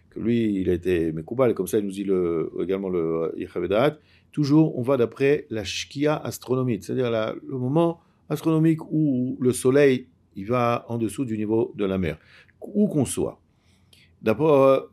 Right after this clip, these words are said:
par contre, le, donc, euh, en ce qui concerne recevoir Shabbat, il est bon de f-, quand même de rajouter, comme ça, il nous amène le, le Or Letzion,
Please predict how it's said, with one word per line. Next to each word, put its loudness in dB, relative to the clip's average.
par -4
contre, 0
le, 4
donc, -6
euh, 0
en -10
ce -12
qui -12
concerne 2
recevoir 4
Shabbat, 2
il 0
est 2
bon 0
de 2
f-, -6
quand -2
même 0
de 2
rajouter, 2
comme -4
ça, 2
il 2
nous 0
amène -2
le, 4
le 0
Or 2
Letzion, 2